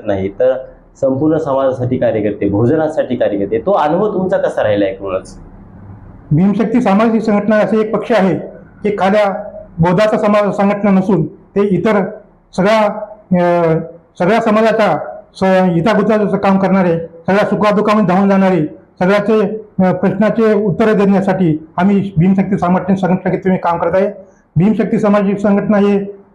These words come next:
Speaker 2: बहुजनाच्या स-, अ, पक्षाचे अशी एक संघटना असून बहुजनाच्या सामाजिक कार्यासाठी आम्ही तळ-, तळागाळ मत-, अ, तळ-, तळमताने आम्ही जाऊन त्यांच्या सुखदुःखामध्ये जाऊन सामील होतो आणि त्यांचे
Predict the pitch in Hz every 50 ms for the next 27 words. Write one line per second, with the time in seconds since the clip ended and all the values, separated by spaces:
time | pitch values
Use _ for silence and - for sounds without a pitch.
0 | _ _ - 165 165 190 196 226 233 226 - 247 240 233 - 220 208 208 202 196
1 | 190 - - - - 196 190 190 185 185 180 170 - 190 185 - 220 190 - 208
2 | 175 165 - - - - _ _ _ _ 196 170 156 202 202 196 202 - 208 185
3 | 190 196 190 190 208 196 202 196 196 226 220 226 - - - - - _ - 160
4 | 185 202 196 214 208 - 196 214 208 202 202 190 185 208 208 208 - - 208 208
5 | 208 196 208 196 196 196 202 208 202 190 190 - - - - - _ 196 202 214
6 | 220 226 220 226 220 - 202 202 226 233 202 214 220 214 208 202 190 190 - -
7 | - - - 185 175 170 165 156 156 - 180 202 220 233 226 - - 202 220 226
8 | 214 208 226 233 233 214 185 156 - - - - - _ _ 175 190 208 196 196
9 | 196 202 196 196 190 196 196 190 185 175 - - - - - - 196 - 226 208
10 | 220 214 214 208 214 190 208 202 190 185 180 185 190 190 196 196 190 220 214 214
11 | - - - - _ 180 185 185 185 180 - - 208 202 190 185